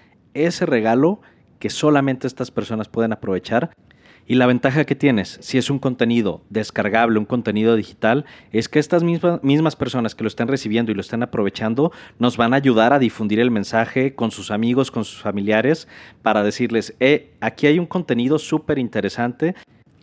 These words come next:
y la empresa, compañía o influencer que me lo regaló está haciendo transmisiones en vivo y está regalando más contenido de valor".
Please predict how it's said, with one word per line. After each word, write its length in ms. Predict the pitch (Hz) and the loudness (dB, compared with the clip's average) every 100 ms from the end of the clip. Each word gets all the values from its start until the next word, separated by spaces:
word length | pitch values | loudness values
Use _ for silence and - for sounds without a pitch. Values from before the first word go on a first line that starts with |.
| _ - _ | _ -20 _
y 140 | 113 | 0
la 100 | 117 | 0
empresa, 540 | 117 110 135 143 143 139 | 0 0 2 4 2 -2
compañía 880 | 117 110 107 113 123 135 135 120 107 | -4 -4 -2 0 0 0 2 2 0
o 100 | 104 | 0
influencer 640 | 104 107 117 147 139 139 | -4 0 2 2 0 -6
que 140 | - | -4
me 80 | 101 | -4
lo 100 | 95 | -2
regaló 500 | 95 95 92 104 135 - - | -2 -2 0 0 -2 -6 -16
está 220 | 101 - | -12 -10
haciendo 320 | - 127 123 | -6 -2 -2
transmisiones 640 | 120 113 104 - 135 147 | 0 -2 -2 0 0 0
en 80 | 120 | 0
vivo 240 | 120 131 160 | 0 2 0
y 40 | |
está 200 | 139 123 | 0 0
regalando 420 | 127 123 110 117 | 2 2 2 0
más 300 | 113 131 151 | 0 0 0
contenido 500 | - 151 123 110 120 | -2 0 2 4 4
de 80 | 117 | 4
valor". 320 | 101 95 90 | 2 0 -4